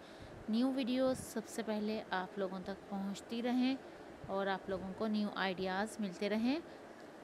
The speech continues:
हमारे चैनल पर आपको बहुत ही ज़बरदस्त और स्टाइलिश मेन ड्रेसेस कलेक्शन मिलेगी, बहुत ही ज़बरदस्त ड्रेसी डिज़ाइन आइडियाज़ मिलेंगे। Different types के आप हमारे channel पर dressy design ideas देख सकते हैं। Men's casual dresses,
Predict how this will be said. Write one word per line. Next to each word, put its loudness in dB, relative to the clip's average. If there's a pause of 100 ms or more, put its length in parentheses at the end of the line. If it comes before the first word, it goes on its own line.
(160)
हमारे 4
चैनल 0
पर 6
आपको 4
बहुत 2
ही 2
ज़बरदस्त 0
और 4
स्टाइलिश 4
मेन -6
ड्रेसेस -6
कलेक्शन -4
मिलेगी, -2
बहुत -4
ही 0
ज़बरदस्त 2
ड्रेसी -2
डिज़ाइन 0
आइडियाज़ 0
मिलेंगे। 2 (540)
Different 2
types 2
के 2
आप 4
हमारे 0
channel -2
पर 4
dressy 0
design 0
ideas -2
देख -2
सकते -2
हैं। 4
Men's -2
casual 6
dresses, 8